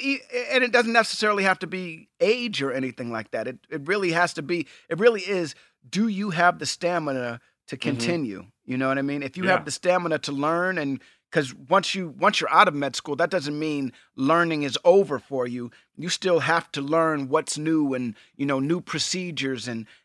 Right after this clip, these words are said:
Speaker 1: and, and that's
Speaker 2: Yeah.
Speaker 1: what all these seminar and new, uh, new, uh,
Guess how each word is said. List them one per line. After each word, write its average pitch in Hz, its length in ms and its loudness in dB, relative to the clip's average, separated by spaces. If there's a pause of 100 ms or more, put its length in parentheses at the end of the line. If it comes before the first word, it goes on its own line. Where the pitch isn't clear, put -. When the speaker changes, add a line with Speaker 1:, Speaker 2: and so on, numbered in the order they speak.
(120)
Speaker 1:
and, 123 320 -6
and 139 160 -4
that's 165 140 2
Speaker 2:
Yeah. 139 60 -8
Speaker 1:
what 165 160 2
all 160 200 6
these 147 200 -4
seminar 160 460 -2
and 135 180 -2
new, 180 180 -2
uh, 135 300 0 (300)
new, 175 320 -4
uh, 123 420 -4